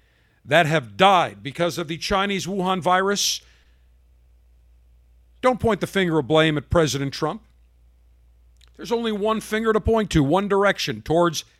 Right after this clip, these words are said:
China, the Chinese Communist Party. President Xi Jinping or Premier Xi Jinping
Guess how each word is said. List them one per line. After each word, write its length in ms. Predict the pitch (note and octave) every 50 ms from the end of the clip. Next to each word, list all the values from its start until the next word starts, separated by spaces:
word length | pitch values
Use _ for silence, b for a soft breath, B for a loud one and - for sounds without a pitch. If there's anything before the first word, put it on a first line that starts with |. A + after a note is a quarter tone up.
| b
China, 520 | - - - - G3 F#3+ F#3 E3+ C3+ F#2 - b b b
the 120 | C3+ C#3
Chinese 720 | - - - - F#3 F#3 F#3+ F#3+ F#3+ F#3 F#3 F3+ - - _ _ _ -
Communist 680 | - - E3+ F3 F3 F3 F3 E3+ E3+ E3+ D#3 - - - _ _ _ -
Party. 480 | - E3 D#3+ D#3 D3+ B2+ G#2+ - - - _ _ _ _ _ _ _ -
President 520 | - - G3 A#3 A3 D#3+ G#3+ G#3+ G#3+ G3+
Xi 360 | E3+ - - - G3+ G#3+ G#3+ G#3+
Jinping 760 | E3+ C3+ E3 G3+ G3 G3 F3 - - - G#3+ G3 F#3 E3+
or 120 | D3+ C#3 C3
Premier 440 | - - E3+ F3 F3+ F#3 F#3+ F3+ D#3
Xi 280 | - - - G3 F#3+
Jinping 680 | D#3+ C#3+ F#3 F#3 F3 D3+ - - F#3+ G3 G3+ G#3+ A3+ A3+